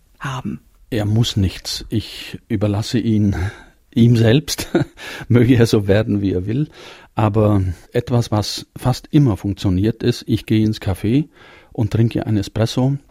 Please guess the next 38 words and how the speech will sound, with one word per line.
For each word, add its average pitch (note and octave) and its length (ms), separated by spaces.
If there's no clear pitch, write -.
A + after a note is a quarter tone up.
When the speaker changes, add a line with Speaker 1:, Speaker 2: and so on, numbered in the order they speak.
Speaker 2:
habe G#2 240
meine G2 280
Arbeit B2+ 380
bei A#2 120
mir, A2+ 500
bin G#2 140
ganz A2 260
allein G#2+ 300
mit G2 200
mir. G2 300
Und G2 680
das G#2+ 240
sind A2+ 200
für G#2 140
mich - 500
schon A2 300
mal G#2 160
die G2 120
schönsten G#2 500
ein, G#2+ 240
zwei G2 220
Stunden F#2+ 360
des F2 160
Tages. - 440
Speaker 1:
Und F3+ 160
was F3+ 240
wäre F3 240
für F3+ 180
Sie E3+ 220
jetzt D#3+ 340
ein D#3 240
Morgen, D3+ 440
den D#3 220
Sie D#3+ 220
als D3+ 360
unglücklich - 640
bezeichnen G3 580
würden? G#3 400